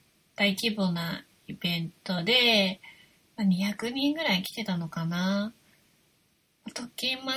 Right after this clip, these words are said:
スさん以外にも、ゴーゴー英語会話さんとか、ゆとたわさんとかもいらっし-、あの、ゲストで、ゲストで一緒に演者さんとして出演しておりまして、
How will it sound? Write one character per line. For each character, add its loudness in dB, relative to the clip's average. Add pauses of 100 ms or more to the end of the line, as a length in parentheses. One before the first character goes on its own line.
ス -6
さ -2
ん 2
以 -4
外 2
に 0
も、 2 (460)
ゴ 0
ー -2
ゴ 0
ー 2
英 4
語 -6
会 -2
話 -4
さ -8
ん -8
と -12
か、 0 (440)
ゆ -6
と -6
た -4
わ 0
さ -4
ん -4
と -8
か -4
も 0 (120)
い -6
ら -2
っ -6
し-、 -20 (260)
あ -10
の、 -2
ゲ 0
ス -8
ト -6
で、 -4 (480)
ゲ -10
ス -14
ト -12
で -8
一 -4
緒 4
に 0
演 -2
者 -2
さ -4
ん -4
と 0
し -6
て 0
出 -6
演 -8
し -16
て -12
お -8
り -8
ま -6
し -20
て、 2